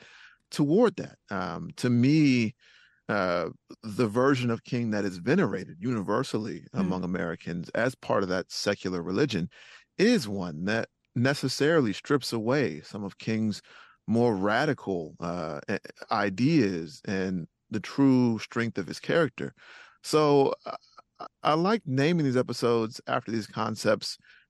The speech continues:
Speaker 1: hopefully so that by the end of each episode, you're thinking about that religious concept and actually being more skeptical of it.
Speaker 2: Mm, and you're saying that in that kind of religious framing, we sort of venerate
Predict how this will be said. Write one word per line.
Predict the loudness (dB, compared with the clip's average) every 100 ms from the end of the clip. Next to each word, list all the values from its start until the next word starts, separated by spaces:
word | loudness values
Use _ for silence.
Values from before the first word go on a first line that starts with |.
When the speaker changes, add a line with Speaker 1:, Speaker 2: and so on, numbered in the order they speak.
| _
Speaker 1:
hopefully | 2 2 2 2 4 6 4 0 -4
so | -8 0 2 2
that | 2 2 0 -2
by | -2 0
the | 0
end | -2 -4
of |
each | -6 -6
episode, | -6 -6 -4 0 0 -4 _ _ _ -2
you're | 0
thinking | 0 0 0 2 0
about | 0 0 -2 -2
that | -2
religious | -2 -4 -6
concept | -8 -6 -4 -2 -4 -2
and | -2
actually | -2 -2 -2
being | -2 -2 0
more | 0 -2
skeptical | -4 -6 -6 -6
of | -6
it. | -6 -14 _ 0
Speaker 2:
Mm, | 2 4 2 0
and | 2
you're | 4
saying | 2 2 2
that | 2 2
in | 2 2
that | 2 0
kind | 0 0
of | 2
religious | 2 2 0 -2
framing, | 0 2 2 2
we |
sort | 0 0 0
of | 0
venerate | 0 2 0